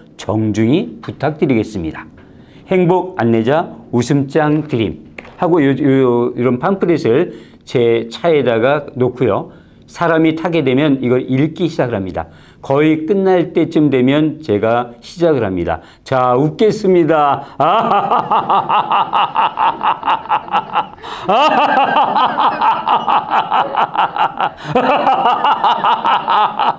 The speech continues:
<laughs> 아, 예, 좋습니다.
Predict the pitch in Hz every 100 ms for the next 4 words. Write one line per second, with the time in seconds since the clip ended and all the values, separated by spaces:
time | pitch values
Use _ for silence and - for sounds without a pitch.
0 | 262 240 - - 151 180 233 - 226 -
1 | 214 - 220 - 214 - - - 196 -
2 | - 175 202 196 190 180 180 - 175 156
3 | 180 131 120 113 202 98 107 143 180 202
4 | 202 175 160 160 156 139 113